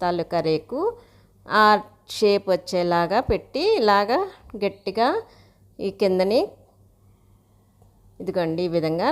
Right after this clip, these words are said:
నలిపి పెట్టాలన్నమాట. చూడండి, ఇప్పుడు మీకు దగ్గర నుంచి చూపిస్తున్నాను. వైర్ తీసుకున్నారు కదా, మధ్యకి ప్రెస్ చేస్తారు.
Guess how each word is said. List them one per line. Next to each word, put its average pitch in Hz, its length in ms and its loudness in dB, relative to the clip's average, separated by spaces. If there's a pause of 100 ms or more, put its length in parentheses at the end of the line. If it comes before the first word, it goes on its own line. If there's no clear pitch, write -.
నలిపి 262 320 -4 (100)
పెట్టాలన్నమాట. 156 760 -2 (680)
చూడండి, 196 500 0 (100)
ఇప్పుడు 226 320 -2
మీకు 208 200 -2 (100)
దగ్గర 208 320 0
నుంచి 226 200 -2
చూపిస్తున్నాను. 185 840 -4 (600)
వైర్ 185 240 4 (100)
తీసుకున్నారు 202 640 -2
కదా, 165 200 0 (140)
మధ్యకి 180 460 -4
ప్రెస్ 180 220 0 (100)
చేస్తారు. 180 600 0